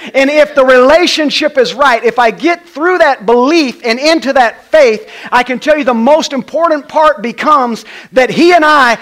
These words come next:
are what we sang about this morning, joint heirs. And He is able then to do miracles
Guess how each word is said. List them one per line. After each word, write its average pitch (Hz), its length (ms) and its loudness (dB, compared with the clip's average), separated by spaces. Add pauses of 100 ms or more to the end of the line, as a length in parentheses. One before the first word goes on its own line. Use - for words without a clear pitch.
(120)
are 277 180 2
what 285 200 2
we 254 100 -4
sang 320 320 0
about 262 320 -2
this 262 200 -2
morning, 269 380 0 (140)
joint 311 560 2
heirs. 254 540 2
And 247 120 0
He 302 200 0
is 277 160 0
able 349 480 2
then 262 340 0
to 277 160 -8
do 302 180 0
miracles 381 760 0